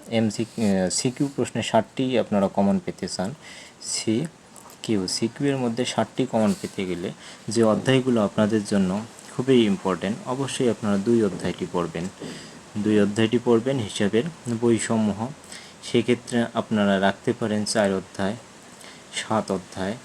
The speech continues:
এখান থেকে গেল তাহলে কয়টি? ছয়টি এবং নয় অধ্যায়।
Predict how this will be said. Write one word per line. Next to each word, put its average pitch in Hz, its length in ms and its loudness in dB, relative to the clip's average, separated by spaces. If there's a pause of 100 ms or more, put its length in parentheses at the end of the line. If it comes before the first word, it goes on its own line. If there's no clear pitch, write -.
(340)
এখান 117 280 2
থেকে 110 220 0
গেল 104 240 0
তাহলে 101 260 -4
কয়টি? 101 360 -4
ছয়টি 101 500 -2
এবং 107 260 -4 (180)
নয় 92 200 0
অধ্যায়। 82 340 -8